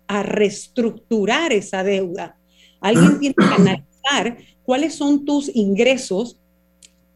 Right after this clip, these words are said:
cuál es tu deuda y cómo tú puedes hacer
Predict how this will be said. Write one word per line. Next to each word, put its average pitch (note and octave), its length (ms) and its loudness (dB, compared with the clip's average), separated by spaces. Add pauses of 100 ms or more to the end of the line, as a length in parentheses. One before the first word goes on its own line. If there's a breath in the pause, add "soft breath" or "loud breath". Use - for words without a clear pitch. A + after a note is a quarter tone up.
cuál A#3 200 2
es C#4+ 140 -4
tu D4 140 -4
deuda G#3+ 560 2 (240 soft breath)
y A#3+ 200 -6
cómo E4 280 0
tú B3+ 140 -4
puedes C#4 200 0
hacer A#3 480 -6